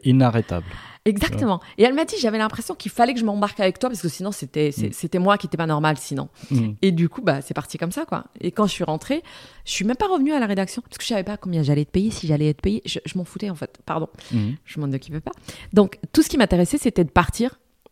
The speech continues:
Speaker 2: Et, et, et à partir du moment où il me disait de partir, pour moi, c'était comme si j'étais payée. C'est un peu comme Kiffache où je m'éclatais, donc
Speaker 1: Mhm.
Speaker 2: c'est pas grave si je suis payée ou pas. Donc je suis revenue deux semaines après parce que j'ai eu un accident de voiture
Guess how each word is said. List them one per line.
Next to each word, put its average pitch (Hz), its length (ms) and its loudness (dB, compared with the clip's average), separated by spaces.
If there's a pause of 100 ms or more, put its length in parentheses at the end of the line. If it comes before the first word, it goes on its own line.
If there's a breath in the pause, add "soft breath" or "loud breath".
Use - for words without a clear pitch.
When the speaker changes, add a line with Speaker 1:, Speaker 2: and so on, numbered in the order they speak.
(220)
Speaker 2:
Et, 160 800 2
et, - 540 -6
et - 80 -2
à 180 40 2
partir 226 240 -2
du 233 100 4
moment 226 140 2
où 233 60 4
il 214 80 4
me 175 40 0
disait 160 220 4
de - 60 0
partir, 185 260 -2
pour 202 140 -6
moi, 226 120 2
c'était 180 200 -2
comme 196 120 -2
si 180 140 -2
j'étais 156 200 0
payée. 131 300 -2 (520)
C'est 160 120 0
un 151 60 4
peu 196 120 -2
comme 180 160 -2
Kiffache 175 460 2
où 160 180 0
je 147 80 -2
m'éclatais, 160 520 0
donc 180 100 2
Speaker 1:
Mhm. - 20 0
Speaker 2:
c'est 107 80 -4
pas 165 100 0
grave 170 220 -2
si 143 140 -12
je - 40 -14
suis - 120 -12
payée 147 200 -4
ou 147 60 -6
pas. 175 140 -8 (840 loud breath)
Donc 190 160 0
je - 40 -6
suis 190 80 -2
revenue 190 400 2
deux 190 160 2
semaines 214 180 -4
après 185 180 -4
parce - 100 -8
que 165 80 -6
j'ai 151 100 -2
eu 160 80 -2
un 151 100 -2
accident 160 300 -6
de 156 60 -4
voiture 156 320 -4